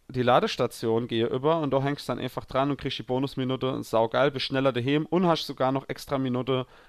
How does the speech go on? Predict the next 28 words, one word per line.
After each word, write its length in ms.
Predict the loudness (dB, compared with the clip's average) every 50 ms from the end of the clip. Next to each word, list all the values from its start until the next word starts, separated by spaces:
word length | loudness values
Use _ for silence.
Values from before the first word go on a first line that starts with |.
| _ -4 2
rausgeschlagen 800 | 4 6 6 4 2 -2 -8 -4 0 2 2 4 2 2 0 -2 -4
und 280 | -2 -2 -2 0 -2 0
musst 260 | 0 -2 -2 0 -2
nicht 300 | -2 -2 -2 -6 -8 -4
noch 180 | -2 -2 0
eine 100 | 0 0
halbe 160 | 0 0 0 -2
Stunde 260 | -4 -2 -2 -2 -2
jetzt 160 | -4 -6 -6
mit 180 | -6 -4 -2 0
der 260 | 0 0 0 0 -2 -2
S-Bahn 420 | -4 -4 -2 0 0 0 2 0
heimfahren 520 | -2 -2 -4 -4 -6 -6 -6 -6 -6 -6 -8
oder 240 | -8 -8 -8 -8 -8
so. 240 | -8 -8 -8 -8 -10 _ _ _ _ -20 -20 -20 -20 -20 -20 -20 -20 -20 -20 -20 _ _ _ _
Und 320 | 4 6 6 6 6 4 2
das 220 | 2 0 2 6 6
liegt 180 | 6 6 6
nur 140 | 6 6 6
dort 240 | 6 4 4 4 2
dran, 140 | 2 2 2
dass 120 | 2 0
das 140 | -2 -2 -2
S-Bahn-Netz 600 | -2 -2 -2 0 0 0 2 2 0 -2 -4 -8
ein 60 | -10
bisschen 280 | -8 -8 -8 -8 -10 -6
blöd 320 | -2 0 2 2 2 2 0
ist, 400 | 0 -2 -2 -2 -6 -12 -18